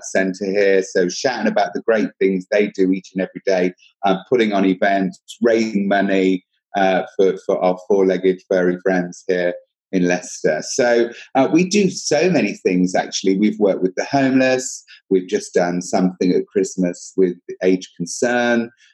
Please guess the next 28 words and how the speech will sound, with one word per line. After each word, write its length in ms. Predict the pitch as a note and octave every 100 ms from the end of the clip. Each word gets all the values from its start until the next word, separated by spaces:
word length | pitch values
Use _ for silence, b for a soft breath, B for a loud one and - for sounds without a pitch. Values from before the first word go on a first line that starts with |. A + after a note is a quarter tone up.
| - G#2
Um, 280 | G#2 G2 G2
we 100 | F#2+
did 160 | F#2+
a, 220 | F#2 F#2
a 60 | F2+ -
full 220 | G2+ F#2
day. 180 | F#2+ F2+
Actually, 380 | F2 F#2 - F#2+
Sid, 400 | - A2 G#2 - -
my 100 | F#2 -
business 280 | G2 G2
partner, 280 | - G#2 F#2
the 60 | F2+
barber, 340 | G#2 F#2+ F#2+ B B -
he 120 | C3
just 200 | C3 -
cut 160 | B2+
hair 300 | - C3 A2 A2
all 140 | A2
day 300 | A2 G2+ F2+
Christmas, 680 | - F#2+ - F#2+ - - G2
uh, 180 | G2 -
Eve, 260 | G2+ F#2 F2+ b b -
just, 300 | A2 - -
just 240 | G2+ -
for 160 | G3 -
Age 300 | G2 F#2+ - F2+
Concern 440 | E2+ - F#2+